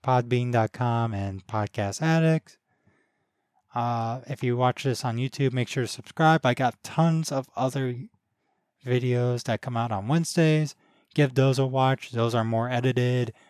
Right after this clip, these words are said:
and I do, you know, spend just a tad bit more effort than I do on the podcast. And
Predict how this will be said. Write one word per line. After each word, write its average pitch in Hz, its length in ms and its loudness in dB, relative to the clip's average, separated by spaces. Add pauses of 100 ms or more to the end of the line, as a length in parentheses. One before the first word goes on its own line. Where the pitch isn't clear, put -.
(260)
and 110 80 -6
I 104 100 -4
do, 104 400 -4 (280)
you - 80 -16
know, 143 100 -2
spend 165 300 -2
just 160 240 -8
a - 80 -12
tad 175 360 0
bit 165 140 0
more 147 220 -2
effort 110 340 -6
than 120 140 -4
I 113 100 -4
do 117 240 -8
on 104 140 -6
the 104 60 -10
podcast. 107 840 -6 (1200)
And 143 460 0